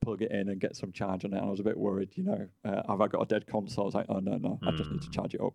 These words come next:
Speaker 1: So, um, but yeah, no, the charge is really nice. And yeah,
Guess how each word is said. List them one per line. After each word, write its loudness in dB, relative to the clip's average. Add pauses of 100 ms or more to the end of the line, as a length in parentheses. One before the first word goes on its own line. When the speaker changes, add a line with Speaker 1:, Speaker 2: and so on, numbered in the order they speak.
Speaker 1:
So, -12 (880)
um, -8
but 4
yeah, 8
no, 4
the 4
charge 0
is -4
really 2
nice. 0
And -6
yeah, 0